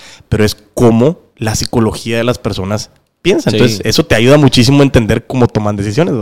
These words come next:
Speaker 2: Ahorita que dijiste el dos por uno, me acordé de, de esto. ¿Vos sabes por cu-? Te voy a hacer la pregunta y después te digo.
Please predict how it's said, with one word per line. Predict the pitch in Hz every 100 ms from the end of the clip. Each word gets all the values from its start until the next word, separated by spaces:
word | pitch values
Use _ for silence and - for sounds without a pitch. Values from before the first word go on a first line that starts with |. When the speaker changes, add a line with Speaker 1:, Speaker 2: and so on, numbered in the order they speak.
| 110
Speaker 2:
Ahorita | 131 151 170
que |
dijiste | 156 156 170
el | 160
dos | 175
por | - 151
uno, | 196 170 104
me | 131
acordé | 135 127 120 123 139 156
de, | 160 165 143 127 113 104 95 85 _
de | - 101 107
esto. | 113 - 135 131 117 101 87 _ _
¿Vos | 123 160
sabes | 160
por | - 165 156 _ _ _
cu-? | - 143
Te | - _
voy | 147
a | 165
hacer | 220
la | 226
pregunta | 196 175 214 233
y | 226
después | 220 240 185 175
te | 180
digo. | 170